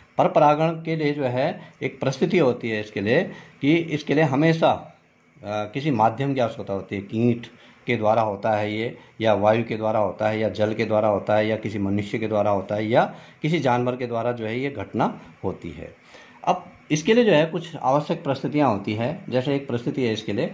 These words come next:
कि एक लिंगता, यूनिसेक्सुअलिटी। ये परपरागण की क्रिया तभी होती है जब पौधा या तो एक लिंगी होता है या पुष्प एक लिंगी होता है। ये दो परिस्थितियां इसके सामने आती है, एक होता है उभय लिंगाश्रयी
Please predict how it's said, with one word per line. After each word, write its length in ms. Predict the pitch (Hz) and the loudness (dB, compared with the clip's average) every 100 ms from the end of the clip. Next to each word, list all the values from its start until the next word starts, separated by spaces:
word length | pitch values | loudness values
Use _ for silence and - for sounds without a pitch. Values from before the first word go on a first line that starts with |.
| - - - | -10 -20 -12
कि 120 | 170 165 | -6 2
एक 200 | 165 160 | 2 2
लिंगता, 680 | 123 113 98 98 80 - - - _ 131 | 0 -2 -4 -8 -12 -14 -20 -20 _ 4
यूनिसेक्सुअलिटी। 920 | 156 180 165 127 - 98 90 - 82 - - - _ 104 | 6 6 4 0 0 -6 -6 -10 -14 -16 -20 -20 _ -8
ये 180 | 107 | -2
परपरागण 640 | 170 170 170 170 180 180 185 | 0 2 0 2 0 0 -4
की 120 | 185 | -6
क्रिया 240 | 180 165 | -4 -2
तभी 240 | 175 147 180 | 0 0 2
होती 260 | 156 123 | 2 0
है 80 | 160 | 0
जब 380 | 170 175 - - | 2 0 -4 0
पौधा 640 | 127 127 156 175 - - _ _ _ _ _ _ | 4 4 4 0 -2 -14 _ _ _ _ _ _
या 120 | 104 | -4
तो 120 | 113 127 | -2 2
एक 160 | 120 | 2
लिंगी 240 | 131 143 156 | 4 6 6
होता 240 | 143 175 | 4 0
है 120 | 196 | 0
या 60 | 214 | -2
पुष्प 320 | 208 185 - | -2 -2 0
एक 140 | 151 | 0
लिंगी 240 | 123 113 101 | 0 -2 -2
होता 240 | 82 - | -6 -10
है। 120 | 85 82 - - - - - | -14 -16 -20 -20 -20 -12 -2
ये 180 | 190 | 0
दो 340 | 185 117 156 185 | 0 2 4 4
परिस्थितियां 560 | 180 151 - 151 143 | 4 -4 -4 -2 0
इसके 280 | 127 - 139 | 0 -4 -8
सामने 320 | 120 117 113 | 0 0 2
आती 260 | 113 104 107 | 0 0 -2
है, 280 | 110 165 196 - 131 | 0 -2 -4 -8 -2
एक 120 | 151 | 2
होता 280 | 123 147 160 | 2 4 2
है 160 | 160 147 | 0 -4
उभय 320 | 143 151 170 | 0 2 2
लिंगाश्रयी 1000 | 135 123 127 143 170 - 101 95 110 | 2 4 6 4 4 -6 -6 -4 -6